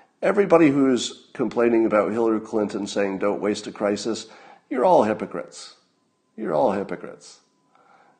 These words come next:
Because every conservative has quoted that and used the same sentence in different contexts. "Don't want to let a good crisis go to waste." It's something everybody says. It's just smart.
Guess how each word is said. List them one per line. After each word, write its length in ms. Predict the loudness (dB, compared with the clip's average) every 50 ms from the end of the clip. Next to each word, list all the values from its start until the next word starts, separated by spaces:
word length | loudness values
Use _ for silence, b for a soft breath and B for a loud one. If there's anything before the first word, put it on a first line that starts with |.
| _ _ -10
Because 480 | -6 0 2 4 4 4 4 2 -4 -10 -16 -14
every 460 | -4 0 0 0 2 2 2 2 0
conservative 920 | -2 -2 -4 -4 -2 0 0 0 0 -2 -2 -4 -4 -4 -6 -10 -16 -14 -8
has 300 | -6 -6 -6 -6 -10 -14 -20 _ _
quoted 480 | -14 -8 -6 -4 -4 -2 -4 -4 -4 -2
that 460 | 0 2 2 0 -2 -4 b b b b b b b _
and 220 | -6 -6 -4 -4
used 320 | -2 -2 -2 -2 -2 -4 -8
the 80 | -10
same 260 | -8 -6 -4 -4 -4 -4
sentence 640 | -6 -6 -6 -6 -6 -8 -8 -8 -10 -12 -14 -18 b b b b b b b b _ -10
in 220 | -8 -6 -6 -2
different 340 | -2 -2 -2 -2 -4 -6 -4
contexts. 640 | -4 -4 -2 -4 -4 -6 -6 -6 -8 -10 -12 -18 -12 -6
"Don't 220 | -4 -4 -2 -2
want 160 | -4 -4 -4
to 40 | -2
let 200 | -2 -2 -2 -2
a 40 | -2
good 220 | -4 -4 -6 -6
crisis 440 | -4 -4 -4 -4 -4 -6 -10 -14 -12
go 140 | -8 -6 -4
to 80 | -4 -2
waste." 340 | -2 -4 -4 -4 -6 -10 B B B B B B -14
It's 100 | -8 -2
something 320 | -2 -2 0 0 0 0
everybody 460 | 0 0 0 0 -2 -4 -4 -4 -4
says. 540 | -4 -6 -6 -6 -4 -4 -4 -6 -8 -12 -16 b b b b b -10
It's 160 | -8 -8 -6
just 240 | -4 -4 -4 -4 -4
smart. 500 | -2 0 2 4 4 4 2 0 -2